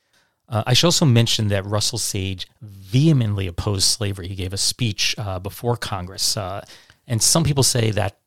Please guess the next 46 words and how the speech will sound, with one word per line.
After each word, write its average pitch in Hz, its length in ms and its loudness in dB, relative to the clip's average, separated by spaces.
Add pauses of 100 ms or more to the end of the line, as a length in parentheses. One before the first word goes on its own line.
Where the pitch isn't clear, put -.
may 107 200 0
have 98 220 -6
been 98 180 -6
part 110 440 -2
of 95 160 -8
why 98 280 0
we 95 100 -6
got 104 140 -2
into 104 160 -6
civil 101 260 -4
war, 90 180 -8
although 87 180 -8
that's 92 180 -2
kind - 220 -8
of 85 80 -12
far-fetched, - 640 -6
I 92 40 -8
think. 98 180 -8 (280)
But 107 120 0
he 107 120 0
really 110 400 2
was 95 400 -2
against 90 400 -4
slavery. 104 560 -4 (580)
And, 107 380 2
uh, 104 200 0
I 107 60 0
should 135 140 2
also 135 160 2
mention 104 360 0
that 95 180 -4
when 95 340 -6
his 90 220 -10
wife, 95 460 -8 (220)
you 104 100 -6
know, 90 280 -6
when 101 200 -2
Missus 107 240 0
Sage 90 360 -2
finally 92 340 -4
died, 92 280 -2
the 90 60 -8
second 104 340 -2
wife 90 260 -6
did 107 200 -4
die, 90 300 -8